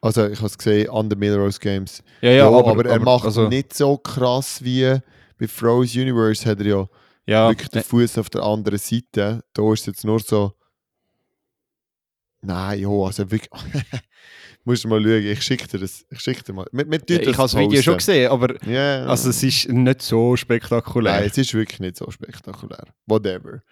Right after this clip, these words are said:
Speaker 1: Klammer zu, vielleicht kann uns das jemand erklären, ob das jetzt doch spektakulär ist, als wir denken. Wir denken, pff,
Speaker 2: <laughs>
Speaker 1: das ist minimalste Veränderung,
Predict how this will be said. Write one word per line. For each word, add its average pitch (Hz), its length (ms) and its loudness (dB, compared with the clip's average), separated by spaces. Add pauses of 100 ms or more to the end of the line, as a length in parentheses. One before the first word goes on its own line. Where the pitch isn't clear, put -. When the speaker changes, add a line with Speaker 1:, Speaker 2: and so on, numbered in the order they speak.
(640)
Speaker 1:
Klammer 123 480 2
zu, 107 380 0
vielleicht 139 360 -2
kann 131 160 0
uns 123 120 0
das 107 140 -8
jemand 101 240 -4
erklären, 117 580 -4
ob 110 140 -4
das 95 140 -16
jetzt - 220 -14
doch 98 180 -2
spektakulär 95 760 -4
ist, 90 140 -12
als 85 120 -14
wir 117 280 0
denken. 147 480 -4
Wir 123 180 -2
denken, 110 480 -6
pff, - 160 -16 (220)
Speaker 2:
<laughs> 110 600 -2
Speaker 1:
das 101 120 -8
ist - 280 -14
minimalste 107 720 -2
Veränderung, 151 840 -10